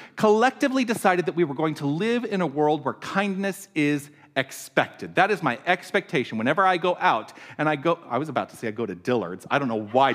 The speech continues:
Dillard's comes up. How long has Dillard's been out of business? <laughs> Oh, they're still open in the Midwest. Okay. I've not spent any time in the Midwest. Um, <laughs> I don't know why Dillard's comes to mind.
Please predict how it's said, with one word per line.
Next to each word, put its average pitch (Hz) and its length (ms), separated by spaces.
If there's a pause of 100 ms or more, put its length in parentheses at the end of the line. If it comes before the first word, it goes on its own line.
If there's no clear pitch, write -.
(100)
Dillard's 135 360
comes - 240
up. 127 100
How - 1000
long 240 200
has 196 140
Dillard's 202 360
been 190 220
out 180 180
of 160 80
business? 180 680
<laughs> - 60 (1900)
Oh, 196 100
they're 214 180
still 226 260
open 208 220
in 196 60
the 190 60
Midwest. 151 360
Okay. 156 200 (520)
I've 175 180
not 165 160
spent 160 240
any 180 140
time 208 240
in 170 60
the 147 60
Midwest. 107 460 (680)
Um, 196 320
<laughs> - 80 (1500)
I - 720
don't - 100
know 269 180
why 220 160 (140)
Dillard's 190 360
comes 190 240
to 180 100
mind. 160 240